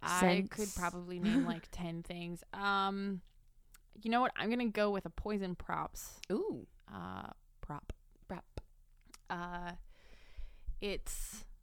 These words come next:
Speaker 1: not new.
Speaker 2: Yeah.
Speaker 1: But new to me.
Speaker 2: Yeah.
Speaker 1: And dope as hell.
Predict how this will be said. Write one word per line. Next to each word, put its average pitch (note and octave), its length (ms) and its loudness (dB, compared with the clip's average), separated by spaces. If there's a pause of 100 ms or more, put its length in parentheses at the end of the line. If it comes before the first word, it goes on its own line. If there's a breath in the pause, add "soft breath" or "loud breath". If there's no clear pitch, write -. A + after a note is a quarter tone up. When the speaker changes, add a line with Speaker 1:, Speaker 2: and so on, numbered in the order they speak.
(180)
Speaker 1:
not G3 260 -2
new. F#3+ 360 -2 (160)
Speaker 2:
Yeah. F3 180 4 (720)
Speaker 1:
But E3+ 320 -2 (500)
new G3+ 500 2
to - 140 -8
me. F3 300 -4 (100)
Speaker 2:
Yeah. E3+ 140 4 (320)
Speaker 1:
And E3 400 -6 (200)
dope E3+ 320 -4
as G#3+ 160 -8
hell. - 460 -8